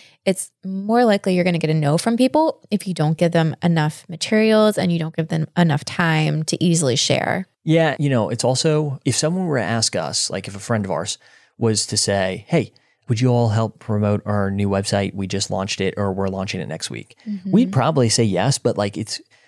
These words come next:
Speaker 2: like, the way in which we're gonna promote it is probably in, like, Instagram stories or something like that,
Speaker 1: Right.
Speaker 2: you know? Whereas if somebody came to us, like, a few months in advance, they're like, "Hey, we're really trying to make a big deal out of this. Would you mind,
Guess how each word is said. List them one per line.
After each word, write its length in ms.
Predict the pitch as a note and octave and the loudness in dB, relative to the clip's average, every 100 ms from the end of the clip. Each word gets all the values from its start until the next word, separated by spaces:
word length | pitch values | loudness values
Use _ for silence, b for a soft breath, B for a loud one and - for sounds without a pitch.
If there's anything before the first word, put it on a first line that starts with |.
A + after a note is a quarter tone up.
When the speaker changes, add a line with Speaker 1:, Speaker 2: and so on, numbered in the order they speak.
| b | b
Speaker 2:
like, 120 | A#2+ A2+ | -2 2
the 60 | |
way 240 | A2+ A2+ B2+ | 2 4 4
in 100 | C3+ | 2
which 180 | A#2+ - | 2 0
we're 100 | A#2 | 0
gonna 140 | G#2+ | 0
promote 300 | G2 G2 G2 A#2+ | 0 0 2 2
it 60 | |
is 60 | G#2+ | 0
probably 380 | - G2+ G2+ F#2+ | -2 0 0 -2
in, 100 | G2 | -2
like, 200 | F#2 - | -6 -6
Instagram 380 | G2+ - G2+ F2+ | -6 -4 -4 -4
stories 380 | - F2 D#2+ G2+ | -4 -4 -4 -4
or 60 | |
something 260 | - E2+ E2 | -6 -6 -6
like 180 | D#2 - | -8 -6
that, 220 | B1+ G1+ | -8 -8
Speaker 1:
Right. 300 | F#3+ F3+ F3 | -10 -2 2
Speaker 2:
you 60 | E3 | 2
know? 220 | F#2+ A2 b b b - | 0 -4 b b b 0
Whereas 260 | C#3+ C3+ C#3 | 2 2 0
if 80 | - | 0
somebody 320 | D#3 F#3 F#3+ | 0 0 -2
came 220 | A2+ B2 | -2 0
to 80 | C3+ | 0
us, 140 | C3 | 0
like, 200 | G2 F#2+ - | -2 -4 -8
a 40 | |
few 160 | - A2+ | -2 0
months 220 | F#2+ A#2 | 0 -2
in 80 | A2+ | -2
advance, 300 | A#2 A2+ G#2 | 0 -2 -2
they're 80 | |
like, 160 | G2 G2 | -6 -6
"Hey, 240 | - G#2+ | -4 -2
we're 120 | G2+ F#2+ | -2 0
really 260 | G#2+ A2+ | 2 0
trying 180 | A2 G#2+ | 0 -2
to 40 | G2+ | -2
make 140 | G2+ | -4
a 40 | |
big 120 | G2+ F#2+ | -6 -4
deal 220 | G2+ G#2 | 0 2
out 120 | G#2 | 0
of 40 | G#2 | 0
this. 260 | G#2 G2+ F#2+ | 0 -2 -6
Would 140 | F#2+ | -2
you 60 | A2 | 0
mind, 480 | G#2 G2+ G2+ G2 | 0 0 -2 -4